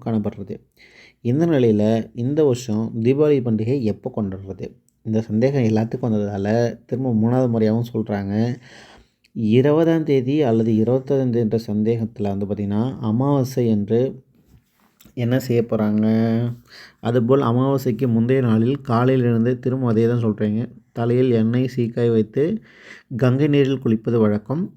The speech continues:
அன்றைய தினமும் அசைவு சாப்பிடுவது வழக்கம். அடுத்த நாள் அமாவாசை நோன்பு, வீடு வாசலை சுத்தம் செய்து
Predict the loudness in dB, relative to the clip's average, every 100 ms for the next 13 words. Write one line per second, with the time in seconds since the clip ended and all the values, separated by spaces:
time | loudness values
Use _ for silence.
0 | -8 -4 0 0 2 0 0 0 -2 -2
1 | 0 0 0 -2 -2 0 2 2 2 0
2 | -4 -4 -6 -8 _ _ _ -4 2 2
3 | 2 2 4 4 4 4 2 2 0 2
4 | 2 2 2 0 2 2 0 -4 _ -2
5 | 0 2 2 2 2 0 -2 -2 -2 0
6 | 2 2 0 0